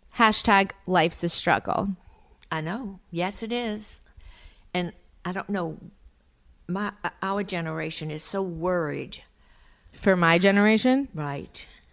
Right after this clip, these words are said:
Speaker 1: Well, at least, you know, like, the world's not gonna end during my generation, so shit's not that bad.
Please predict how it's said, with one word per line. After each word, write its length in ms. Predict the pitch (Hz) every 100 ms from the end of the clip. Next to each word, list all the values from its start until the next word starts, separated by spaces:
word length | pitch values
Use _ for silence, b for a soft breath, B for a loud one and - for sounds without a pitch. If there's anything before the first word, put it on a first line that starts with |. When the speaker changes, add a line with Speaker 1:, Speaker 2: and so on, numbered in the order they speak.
| - -
Speaker 1:
Well, 140 | 233
at 60 | 277
least, 160 | 311
you 80 | 359
know, 140 | 330
like, 180 | 277 214
the 100 | 180
world's 420 | 156 160 165 180
not 200 | 202 196
gonna 140 | 214 214
end 300 | 170 220 220
during 220 | 226 226
my 160 | 220 220
generation, 480 | 220 220 214 226
so 240 | 214 - 190
shit's 300 | 208 180 185
not 260 | 160 147
that 240 | 156 135 - -
bad. 420 | 55 58 98